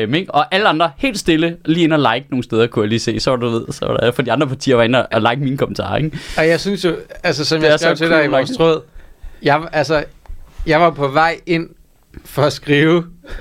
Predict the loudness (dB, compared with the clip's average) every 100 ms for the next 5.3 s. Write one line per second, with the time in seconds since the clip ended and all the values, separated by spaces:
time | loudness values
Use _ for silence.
0 | -6 0 2 2 0 -2 0 0 0 0
1 | 0 0 -6 -16 -14 -4 -2 -2 -6 -14
2 | -20 _ -20 -20 -20 -20 _ _ -4 0
3 | 2 4 2 0 -2 -2 2 2 2 0
4 | -4 -12 -20 _ -12 -12 -10 -2 -2 2
5 | 2 4 2